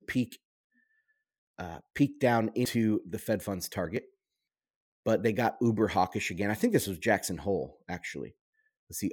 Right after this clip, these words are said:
August of twenty twenty-two. Yeah, I think it was right around Jackson Hole. And Ja-, uh, Powell's speech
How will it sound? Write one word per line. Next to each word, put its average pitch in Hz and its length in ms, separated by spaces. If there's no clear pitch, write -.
August 107 420
of 95 60
twenty 101 180
twenty-two. 95 280
Yeah, 113 160
I 95 40
think 143 180
it 127 80
was 92 140
right 110 140
around 95 220
Jackson 92 320
Hole. 92 320
And 104 340
Ja-, - 280
uh, 101 180
Powell's 120 420
speech - 480